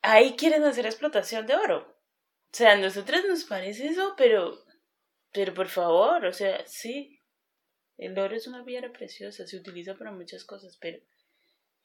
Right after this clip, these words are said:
no, no puede ser, o sea, no, nos negamos a que eso sea de esa manera. El agua es más importante,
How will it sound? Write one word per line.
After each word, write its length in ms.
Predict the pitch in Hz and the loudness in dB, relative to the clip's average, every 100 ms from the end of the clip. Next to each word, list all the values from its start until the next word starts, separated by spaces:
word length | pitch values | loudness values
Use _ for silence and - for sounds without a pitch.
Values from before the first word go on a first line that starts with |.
| _ _ _ _ _ _ - _ _ _ _ _ _ - | _ _ _ _ _ _ -20 _ _ _ _ _ _ -8
no, 340 | 202 202 214 | 2 4 4
no 240 | 220 226 | 4 0
puede 180 | 226 233 | 2 2
ser, 280 | 220 240 190 | 2 -2 -2
o 100 | 170 | -2
sea, 220 | 175 170 165 | -6 -8 -8
no, 180 | 170 175 | -10 -10
nos 280 | 180 185 180 | -8 -8 -8
negamos 440 | 175 175 180 196 | -10 -10 -10 -12
a 100 | 208 | -14
que 200 | - 175 | -14 -14
eso 180 | 165 180 | -14 -16
sea 260 | - 196 190 | -8 -8 -8
de 60 | |
esa 140 | 185 202 | -12 -14
manera. 340 | 180 170 170 - - - - _ _ _ _ _ _ _ _ - | -10 -10 -10 -16 -18 -18 -18 _ _ _ _ _ _ _ _ -6
El 180 | 196 190 | 2 8
agua 260 | 220 233 | 8 6
es 60 | 202 | -2
más 180 | 196 190 | -6 -14
importante, 760 | 196 185 - 180 175 175 - | -16 -18 -14 -12 -12 -16 -20